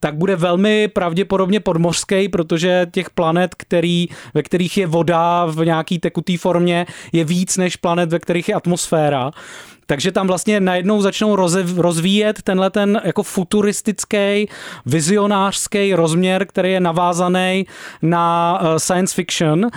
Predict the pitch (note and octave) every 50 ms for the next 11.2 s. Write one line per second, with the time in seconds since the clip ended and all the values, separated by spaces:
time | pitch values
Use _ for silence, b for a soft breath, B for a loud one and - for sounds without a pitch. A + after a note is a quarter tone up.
0 | B B B C#3+ B - C#3+ - - F3 F3 - - - G3+ G#3 G3+ G3 F#3+ F#3
1 | F#3 G3 A3 G3 E3+ F3 F3+ F3 F3 F3 F3+ F3+ F#3 F3+ F3+ F3+ D#3+ F#3+ G3 G3
2 | G3 F#3+ G3 F#3+ F#3 F#3 F#3 F#3+ G3 F#3+ E3+ E3 E3 D#3 - F3 E3 F3 F3 F#3+
3 | G3 F3+ - - F3+ F3 F#3 F#3+ F#3 F#3 F3+ F3+ F#3 F#3+ F#3 B B B B B
4 | B - - - - F#3 F3+ F#3+ A3 G3+ - - - F#3 F3+ F3+ - - F3 D#3
5 | - - - F#3 F3+ F#3+ G3+ A3 - B B B B B B D#3 D3+ - F3+ E3
6 | E3+ E3 F3 F3 F3 F#3+ E3+ - G3+ F#3+ D3 - - F#3+ F#3 F#3 F3 F3+ F3 -
7 | - G3 F#3 F#3 E3 C#3+ E3 E3 E3+ F#3+ G3+ G3 F#3 - G3 F#3+ F3+ F3+ - -
8 | - F3+ E3+ E3 E3 E3 F#3 G3+ B B B B B B B B D3 B2+ - E3
9 | D3+ - F#3 F#3+ F#3+ G3 G3 G3 G3 D#3+ F3 G3 - G#3 G3 F#3+ G3 F#3 - G#3
10 | G3 G3 F3 E3+ D#3+ F#3+ F#3+ F#3 - - - - F#3+ G3 E3+ G3+ F3+ E3 - F#3
11 | F3 F#3+ F#3+